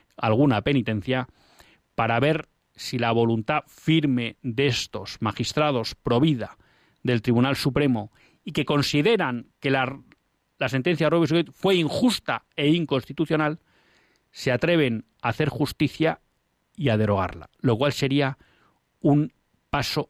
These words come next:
adelante muy importante en la batalla de defensa de la vida. Pues como hicieron nuestros compatriotas en Empel, nos ponemos en manos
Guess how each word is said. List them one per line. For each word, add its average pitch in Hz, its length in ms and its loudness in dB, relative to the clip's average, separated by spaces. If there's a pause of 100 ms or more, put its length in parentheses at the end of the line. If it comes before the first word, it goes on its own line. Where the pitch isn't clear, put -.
(140)
adelante 131 680 0
muy 143 340 4
importante 127 720 -2 (300)
en 110 160 -4
la 104 100 0
batalla 120 560 -4 (180)
de 110 160 -6
defensa 101 480 -2
de 98 100 -10
la 78 80 -16
vida. - 300 -20 (760)
Pues 117 160 0
como 117 220 2
hicieron 107 580 0 (840)
nuestros 113 340 -2
compatriotas 113 560 0
en 143 80 2
Empel, 135 420 0 (300)
nos 110 240 2
ponemos 117 560 2 (320)
en 107 160 -2
manos 151 540 0